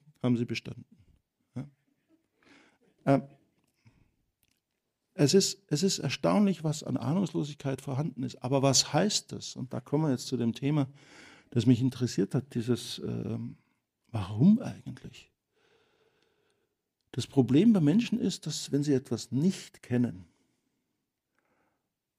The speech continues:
dann gibt's irgendwie, weiß ich nicht, neunzig, fünfundneunzig Prozent,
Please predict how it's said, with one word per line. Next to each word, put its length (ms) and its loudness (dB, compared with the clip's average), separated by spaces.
dann 180 2
gibt's 240 0
irgendwie, 460 2
weiß 160 -2
ich 40 0
nicht, 200 -2
neunzig, 320 0
fünfundneunzig 580 2
Prozent, 640 -2